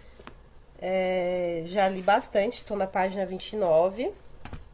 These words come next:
E comecei, sim, pulei alguns livros na frente.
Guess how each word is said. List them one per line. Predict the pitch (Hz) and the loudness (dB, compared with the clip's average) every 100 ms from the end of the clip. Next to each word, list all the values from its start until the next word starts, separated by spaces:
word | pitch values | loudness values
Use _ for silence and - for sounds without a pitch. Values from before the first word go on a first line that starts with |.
| - - - - - - - - | -16 -12 -12 -12 -20 -20 -20 -16
E | 208 226 254 | -10 -4 -4
comecei, | 269 320 440 440 - 220 - | 2 4 4 2 2 2 2
sim, | - - 233 277 - - - - - | -6 -4 -2 -4 -8 -18 -18 -18 -14
pulei | - 233 214 202 208 | -6 0 4 6 8
alguns | 190 190 175 | 6 4 -2
livros | 175 185 180 180 | -4 -8 -6 -4
na | 175 | -4
frente. | 165 - 165 190 - | -4 0 0 0 -6